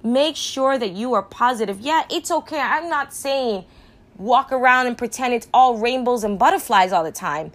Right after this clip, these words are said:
That's absurd. But what I am saying is be realistic. Understand that things happen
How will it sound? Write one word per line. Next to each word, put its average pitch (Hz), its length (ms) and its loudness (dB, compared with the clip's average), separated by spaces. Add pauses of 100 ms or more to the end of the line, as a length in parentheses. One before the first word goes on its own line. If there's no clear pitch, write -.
(400)
That's 320 240 2
absurd. 311 640 -2 (360)
But 294 120 -2
what 311 120 4
I 330 60 4
am 359 240 0
saying 294 280 -4
is 233 120 -6
be 294 220 -2
realistic. 311 840 -4 (300)
Understand 302 600 0
that 254 180 -4
things 285 300 -6
happen 320 680 -4